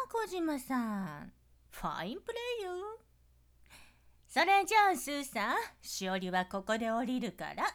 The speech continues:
このままお家に送ってもらってね。今日はありがとうございました。<laughs>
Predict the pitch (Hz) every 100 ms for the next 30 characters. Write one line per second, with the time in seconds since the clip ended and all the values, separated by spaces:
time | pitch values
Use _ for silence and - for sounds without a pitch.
0 | - - - - 247 240 240 240 240 214
1 | 269 254 277 254 254 302 - 294 294 294
2 | 294 330 269 453 - - - _ _ _
3 | _ - - - 202 208 185 165 160 156
4 | 180 262 302 285 - 170 156 156 156 165
5 | 339 392 370 370 370 - - - 403 -
6 | - - - - - - -